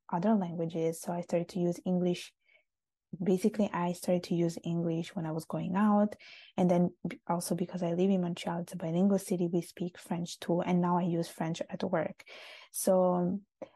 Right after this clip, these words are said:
I, yes, it was an obligation, but I feel like it was something, it was a passion that I never cultivated enough to realize that, okay, I do have a passion for languages. And then Spanish was the language that I actually decided to learn because it was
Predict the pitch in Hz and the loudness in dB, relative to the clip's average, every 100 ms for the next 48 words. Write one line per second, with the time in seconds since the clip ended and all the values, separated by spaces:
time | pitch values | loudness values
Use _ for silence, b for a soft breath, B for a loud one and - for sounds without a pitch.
0 | B _ _ _ 202 190 196 196 196 - | B _ _ _ 0 2 4 4 2 -2
1 | _ _ _ _ _ _ _ _ - 208 | _ _ _ _ _ _ _ _ 4 6
2 | 214 254 262 254 240 226 202 208 196 185 | 8 6 6 6 6 4 4 0 0 -2
3 | - 240 233 190 185 180 196 180 185 185 | -2 -2 0 0 -4 -6 -4 0 0 -2
4 | 180 180 - 180 202 202 190 190 185 185 | -2 -2 0 -2 -2 -2 0 2 0 -2
5 | - 175 196 180 175 170 170 - - 160 | -6 -4 -2 -2 -2 -4 -6 -8 -4 -2
6 | 185 165 165 170 170 170 175 - 170 165 | 2 2 2 -2 -2 -4 -4 -2 2 2
7 | 170 156 156 170 170 190 165 165 170 170 | 2 -2 -2 -4 -4 -4 -4 -2 -2 -2
8 | 170 165 - 175 - 190 180 170 165 175 | -4 -6 -6 -6 -6 -4 -4 -4 -2 -2
9 | 185 240 311 330 B B B B B 196 | 2 4 4 2 B B B B B 4
10 | 202 208 202 - 196 220 247 240 226 202 | 8 6 4 2 4 4 4 0 2 0
11 | 180 180 175 180 165 165 165 185 175 _ | 0 -2 -4 -6 -6 -6 -4 -4 -4 _
12 | _ _ - 175 202 202 185 185 180 180 | _ _ -4 2 4 4 2 2 2 2
13 | 208 180 170 170 165 165 165 170 170 | 4 4 4 2 0 -2 -2 0 0